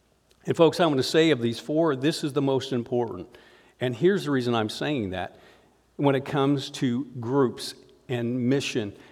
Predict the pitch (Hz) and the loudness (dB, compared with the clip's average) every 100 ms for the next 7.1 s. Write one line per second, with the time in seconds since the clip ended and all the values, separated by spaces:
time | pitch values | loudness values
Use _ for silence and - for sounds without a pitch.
0 | - - 123 113 110 - 147 104 - 123 | -12 -4 0 0 -2 -2 -2 -2 -6 -2
1 | 139 113 170 180 139 120 - 165 175 175 | 0 2 2 2 0 -2 -2 2 2 2
2 | 139 131 127 113 - 143 151 175 165 139 | -2 -4 0 0 0 -2 -2 0 0 0
3 | 151 160 123 - 156 156 156 156 147 147 | 0 0 -2 -2 -2 0 2 0 0 -2
4 | 139 139 127 110 113 139 170 143 113 110 | -2 -2 0 -2 0 0 0 -4 -6 0
5 | 127 170 160 147 165 135 - 143 113 - | 0 0 -4 -2 -4 -4 -6 -4 -4 -6
6 | 151 143 165 - - 143 143 160 170 127 | -6 -4 -4 -4 -2 -2 -2 0 0 0